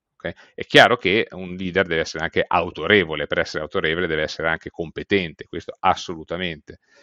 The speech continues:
Però il mio stile manageriale o di leadership, eh, ti dico questa battuta, no? A me piace quando entra una persona nuova nel team, conoscerlo e parlargli anche di cose personali finché non trovo una cosa in cui è più bravo di me, no? Perché questo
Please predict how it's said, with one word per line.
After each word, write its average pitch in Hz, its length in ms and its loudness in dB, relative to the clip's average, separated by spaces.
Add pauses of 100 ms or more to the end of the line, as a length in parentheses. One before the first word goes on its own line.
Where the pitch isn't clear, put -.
(260)
Però 143 180 4
il 120 100 2
mio 117 300 -2
stile 143 440 -2
manageriale 104 680 4
o - 20 -4
di 92 120 -8
leadership, 110 720 -2 (600)
eh, - 220 -6 (280)
ti - 100 -10
dico 110 140 -2
questa 104 220 2
battuta, 92 400 -4
no? 95 80 -2
A 107 60 2
me 107 120 0
piace 95 300 4
quando 92 640 -4 (400)
entra 110 300 -4
una 90 100 0
persona - 300 -6
nuova 95 200 -2
nel 107 160 -4
team, 95 340 -6
conoscerlo 95 760 -4 (440)
e 120 160 2
parlargli 101 600 8
anche 104 260 0
di 95 60 -4
cose 107 220 -4
personali 104 500 -2
finché 107 280 -4
non 120 160 -4
trovo 117 380 4
una 147 200 4
cosa 123 380 6
in 135 120 0
cui 110 160 4
è - 20 0
più 107 120 -10
bravo 85 260 4
di 82 120 -8
me, 67 220 -8
no? 95 260 -4
Perché 110 220 -2
questo 135 380 0